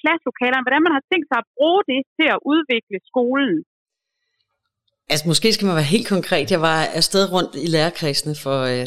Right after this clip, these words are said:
Speaker 2: det var faktisk inden corona. Efter der, der har der været, øh, lidt, øh, trængt med at kunne det, mens vi havde lukket alting ned.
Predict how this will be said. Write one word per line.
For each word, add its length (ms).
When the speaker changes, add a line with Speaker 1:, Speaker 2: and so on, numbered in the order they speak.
Speaker 2:
det 120
var 100
faktisk 360
inden 160
corona. 400
Efter 220
der, 160
der 160
har 120
der 100
været, 320
øh, 60
lidt, 320
øh, 120
trængt 340
med 80
at 60
kunne 200
det, 100
mens 240
vi 40
havde 140
lukket 180
alting 320
ned. 200